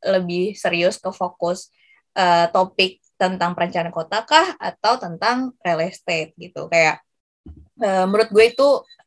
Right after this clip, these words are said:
eh, field yang bagus aja gitu, maksudnya kesempatan yang bagus aja buat kita semua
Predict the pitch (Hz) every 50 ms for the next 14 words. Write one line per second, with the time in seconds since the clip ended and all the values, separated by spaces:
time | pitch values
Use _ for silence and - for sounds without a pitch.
0 | _ - 196 190 185 180 175 175 175 175 175 170 170 175 190 220 214 - - -
1 | 214 214 214 214 - 214 190 180 175 175 180 170 170 180 208 180 185 185 185 185
2 | 190 185 185 185 185 - - 175 180 185 185 180 170 160 170 175 185 202 254 220
3 | 220 - 226 220 208 196 226 - - 185 196 190 185 170 170 175 185 - - 175
4 | 190 185 175 170 165 160 _ - 170 170 175 - 180 170 160 156 156 151 151